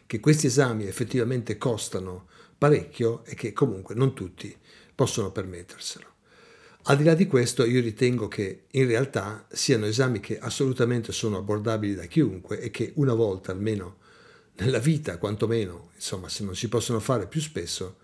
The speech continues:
sono da effettuare e da realizzare. D'altronde non nego che spesso, senza togliere e accusare nessuno, vedo persone che giocano a quei,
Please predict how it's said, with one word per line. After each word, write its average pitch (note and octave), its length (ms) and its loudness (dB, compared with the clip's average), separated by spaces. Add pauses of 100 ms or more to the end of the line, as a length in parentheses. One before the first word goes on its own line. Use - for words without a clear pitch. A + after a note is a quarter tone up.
(240)
sono B2 320 4
da G2+ 260 -4
effettuare G2 640 0
e G#2 40 -2
da G#2 140 -2
realizzare. G2 760 -6
D'altronde G2+ 920 -4
non A#2+ 180 2
nego A#2 300 0
che G2 200 -6
spesso, - 600 0 (1400)
senza A2+ 440 2
togliere G#2 580 -2
e A2 240 -4
accusare A#2 560 -2
nessuno, G#2+ 640 -2 (300)
vedo B2 200 4
persone A#2+ 440 2
che G#2+ 120 -2
giocano G#2 560 0
a F#2+ 180 -8
quei, G2 460 -6